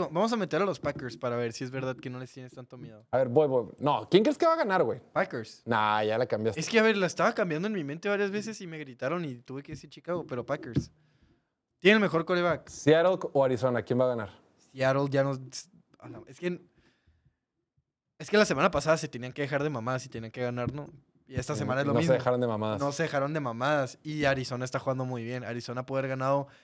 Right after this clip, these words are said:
Speaker 1: más contundentemente la semana pasada, de no ser por ese pick six, que fue un swing de diez puntos mínimo, máximo catorce. Así que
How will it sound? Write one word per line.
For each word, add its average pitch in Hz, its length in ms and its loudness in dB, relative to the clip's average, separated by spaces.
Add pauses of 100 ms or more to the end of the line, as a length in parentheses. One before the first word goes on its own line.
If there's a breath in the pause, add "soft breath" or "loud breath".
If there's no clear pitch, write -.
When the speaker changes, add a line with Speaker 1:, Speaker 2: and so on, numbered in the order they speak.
(100)
Speaker 1:
más 131 280 -2
contundentemente 131 840 -4
la 147 100 0
semana 120 300 -6
pasada, 139 300 -4
de 123 120 -4
no 113 120 -10
ser 120 160 -10
por 123 160 -8
ese 123 160 -8
pick 131 180 -14
six, - 260 -14
que 127 120 -16
fue 120 180 -6
un 123 140 -6
swing 131 260 -8
de 131 240 -4 (300 soft breath)
diez 131 240 -4
puntos 170 480 0
mínimo, 214 440 0
máximo 151 440 -6
catorce. 117 400 -10
Así 117 220 -18
que 123 300 -18